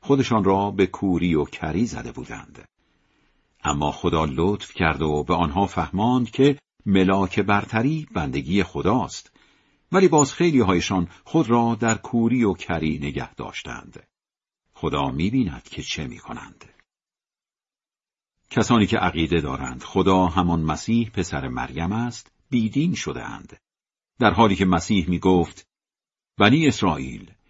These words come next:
خدایی را بپرستید که صاحب اختیار من و شماست، چون هر که در عبادت خدا به شریکی معتقد باشد، خدا بهش را بر او حرام می‌کند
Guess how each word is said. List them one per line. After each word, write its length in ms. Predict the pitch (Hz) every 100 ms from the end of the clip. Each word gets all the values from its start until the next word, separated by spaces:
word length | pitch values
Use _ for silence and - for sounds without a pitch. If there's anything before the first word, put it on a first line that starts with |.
| _
خدایی 480 | - 139 139 139 131
را 140 | 117
بپرستید 840 | 101 104 98 85 82 - 76 73 -
که 140 | 104
صاحب 360 | - 107 90 92
اختیار 560 | 95 - 107 117 107 107
من 240 | 90 98
و 80 | 80
شماست، 760 | - 78 82 98 67 - - _ _ _ -
چون 260 | - 139
هر 260 | 113 131 160
که 140 | 135
در 180 | 139 131
عبادت 580 | - 127 123 110 127 123
خدا 460 | - 98 101 98 87 - -
به 100 | 123
شریکی 640 | - 117 123 180 - 151
معتقد 640 | 139 135 113 107 92 78 -
باشد، 640 | 76 67 104 104 90 85 _ _
خدا 340 | - 131 151 170
بهش 500 | 139 123 165 151 -
را 120 | 123
بر 140 | 104
او 180 | 95 92
حرام 360 | - 92 107 127
می‌کند 460 | 107 - 92 85